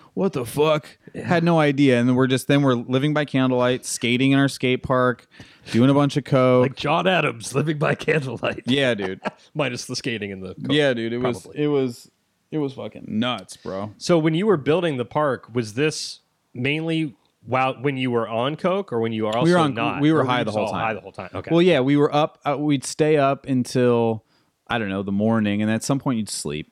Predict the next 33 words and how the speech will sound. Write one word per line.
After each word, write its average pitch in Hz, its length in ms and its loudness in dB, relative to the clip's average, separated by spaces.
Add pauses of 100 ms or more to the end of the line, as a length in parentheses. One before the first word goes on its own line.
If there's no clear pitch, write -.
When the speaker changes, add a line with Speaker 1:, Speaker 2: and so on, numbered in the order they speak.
(320)
Speaker 2:
Right, 110 200 -4
Speaker 1:
You 107 60 0
know, 90 120 -2
Speaker 2:
sure. - 200 -8
Speaker 1:
you'd, 147 260 -4
it's 156 320 -2
not 160 240 0
meth, 101 480 -4
you 104 160 -4
know. 101 200 0
Like, 98 200 0
Speaker 2:
Right. 98 100 -6
Speaker 1:
m-, 123 140 2
if 131 160 -2
you 139 80 0
do 147 180 0
meth, 117 340 0
you're 104 300 -2
up 104 160 -6
for 95 80 -6
days. 90 500 -6
Speaker 2:
Right. 92 120 -6
Speaker 1:
You 107 40 -2
know, 110 80 0
but 113 140 0
on, 120 240 0 (320)
you 165 80 -2
do 180 100 2
enough 156 200 2
coke, 127 260 0
you 123 60 -8
start 135 260 -2
to, 107 140 -8